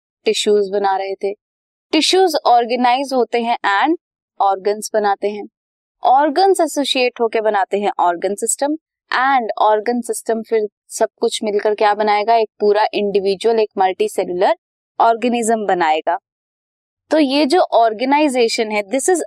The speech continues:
essential for more efficient and better coordinated activities। जितने ज्यादा सेल्स होंगे, अगर आप एक कंपनी में काम कर रहे हैं, then जितने ज्यादा वर्कर्स होंगे, उतना काम डिस्ट्रीब्यूट होगा।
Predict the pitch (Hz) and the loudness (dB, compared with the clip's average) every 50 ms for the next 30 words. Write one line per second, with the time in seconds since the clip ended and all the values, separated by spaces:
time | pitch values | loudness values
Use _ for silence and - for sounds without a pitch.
0 | - 254 - - 262 254 254 254 - - 302 302 285 - - 285 269 247 233 226 | -2 -2 -2 0 0 0 0 0 -2 -2 -4 -4 -4 -2 -2 -2 0 0 -2 0
1 | 220 233 262 302 359 381 - - - 226 220 - - 226 - - - 214 208 233 | 0 2 4 4 2 2 0 0 -2 -2 -2 -2 -6 -8 -6 -2 -2 -2 -2 -2
2 | 240 _ _ _ _ _ _ _ _ - 254 269 294 330 349 339 262 208 _ _ | -6 _ _ _ _ _ _ _ _ -4 -2 0 0 2 2 0 -2 -4 _ _
3 | _ _ _ _ _ - 202 196 - 226 220 208 - 320 349 330 - 247 233 214 | _ _ _ _ _ -16 -10 -2 0 0 0 0 0 0 0 0 0 0 2 2
4 | 202 190 196 196 190 180 175 - 226 262 302 - _ _ _ _ _ - - 214 | 2 0 -2 -2 -2 -4 -2 0 0 -2 -2 -2 _ _ _ _ _ -6 -4 -4
5 | 214 _ _ - 415 370 359 339 - 349 330 339 381 - - _ _ _ _ _ | -6 _ _ -4 -4 -4 -4 -6 -8 -8 -8 -10 -12 -18 -20 _ _ _ _ _
6 | _ _ _ _ _ _ _ _ _ _ - 196 214 262 247 - 285 285 339 370 | _ _ _ _ _ _ _ _ _ _ -8 -4 -4 -4 -2 0 2 2 4 4
7 | 359 269 214 226 208 202 190 208 233 254 - - 240 240 247 226 240 240 233 226 | 2 2 2 2 2 2 2 2 0 0 0 0 0 0 0 0 -2 -4 -2 0
8 | 226 240 240 _ _ _ _ _ _ - 233 240 277 294 320 311 - 320 302 - | -2 -2 -2 _ _ _ _ _ _ -4 -2 0 0 0 0 0 -2 -4 -4 -2
9 | - 254 226 220 - 240 233 247 247 240 233 - 202 196 190 202 208 202 202 196 | -2 -2 -2 -2 -4 -6 -4 -2 -2 -2 0 0 2 2 2 0 -2 -2 -2 -2
10 | 196 196 190 185 185 196 185 185 208 _ _ _ _ _ - - 302 294 262 226 | 0 0 0 0 0 0 -2 -4 -4 _ _ _ _ _ -2 2 2 4 4 2
11 | 254 247 - 262 285 330 320 233 214 220 202 196 202 247 254 220 202 208 208 214 | 0 0 2 2 4 4 4 2 2 2 2 4 2 2 0 2 0 0 0 0
12 | 208 - - 262 277 254 226 226 220 208 196 196 185 - - - 262 - - 294 | 0 0 -2 -2 -2 0 -2 -2 -2 0 0 -2 -2 -2 -2 -6 -6 -2 0 2
13 | 285 320 349 330 - 294 285 285 269 220 196 202 - - - - 220 202 208 226 | 2 2 2 0 2 2 2 2 2 2 0 0 -2 -2 -6 -6 -4 0 0 0
14 | 226 220 - 233 220 208 208 202 | 0 0 0 0 2 2 2 0